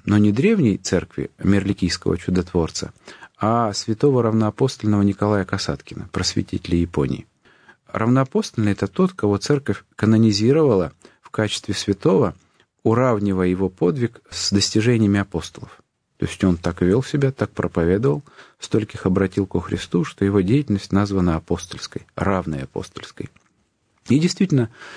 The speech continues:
этот человек в конце девятнадцатого века, начавший свою христианскую миссионерскую деятельность, добился за пятьдесят лет колоссальных результатов,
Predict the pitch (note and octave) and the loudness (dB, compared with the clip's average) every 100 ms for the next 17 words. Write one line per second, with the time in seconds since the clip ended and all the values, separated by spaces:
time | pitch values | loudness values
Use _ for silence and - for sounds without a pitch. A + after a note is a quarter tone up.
0 | - B2+ C3 B2+ - C3 C#3 F3+ - - | -2 0 2 0 2 4 4 2 -4 -20
1 | - - - - - G#2+ - A2 F#2 - | -20 -20 -18 -6 0 0 2 2 2 0
2 | - G2 F#2+ G#2+ A#2 A2 - G2 G#2+ C#3 | 0 2 2 2 2 0 0 2 2 2
3 | A2+ - - G2+ G#2 - G2 - F#2+ - | 0 -2 -2 0 0 0 -4 -4 -6 0
4 | F#2+ F#2 - - G2 - G2+ F#2 - F#2+ | 2 2 0 -2 -2 0 0 0 0 0
5 | F#2 - G2 F#2+ - - G2 C#3+ F3 B2 | 2 2 2 2 -2 -2 2 0 2 -2
6 | - - _ - - - - G2+ A2 A2 | -2 -10 _ -20 -20 -18 -4 0 2 2
7 | B2 D3 - G#2+ F#2+ F#2+ G2 G#2 G2+ F#2 | 2 2 0 0 0 0 0 2 2 -2
8 | - _ _ _ _ _ _ _ _ _ | -6 _ _ _ _ _ _ _ _ _
9 | _ _ _ _ _ A2 G#2 A2 - F#2+ | _ _ _ _ _ 2 4 2 2 0
10 | - C#3 F#3 - _ _ _ _ - A2 | 0 0 0 -4 _ _ _ _ -6 -2
11 | A2 - A#2 G2 - G2 G#2+ - D2 - | -2 0 0 0 0 -2 -2 -4 -8 -12